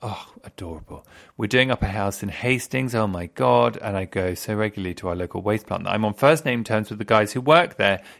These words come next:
Keep up the good work, S S. Please don't let this be the end. I need you to write in. Tell me about this house you're doing up in Hastings. I love Hastings. It's so pretty.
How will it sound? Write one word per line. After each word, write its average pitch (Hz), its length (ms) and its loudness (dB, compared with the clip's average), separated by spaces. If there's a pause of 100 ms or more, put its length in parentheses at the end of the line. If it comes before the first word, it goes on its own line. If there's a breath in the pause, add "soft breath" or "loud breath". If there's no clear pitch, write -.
Keep 120 220 -2
up 107 120 -2
the 104 60 -10
good 92 200 -4
work, 82 320 -6
S - 180 -12
S. - 160 -14 (720 loud breath)
Please 190 720 4 (300)
don't 156 240 6
let 127 160 -8
this 127 120 -4
be 127 140 -4
the 110 160 0
end. 87 180 -6
I 104 100 -4
need 104 160 -2
you 95 80 -10
to 104 140 -8
write 147 300 2
in. 95 220 -8
Tell - 180 -2
me 147 80 -2
about 120 220 -2
this 90 100 -12
house - 260 -8
you're 90 60 -10
doing 82 260 -10
up 82 220 -12
in 90 80 -12
Hastings. 87 560 -12 (320 soft breath)
I 104 60 -12
love 101 420 4
Hastings. 85 500 -4
It's - 120 -10
so 101 240 0
pretty. 85 540 -6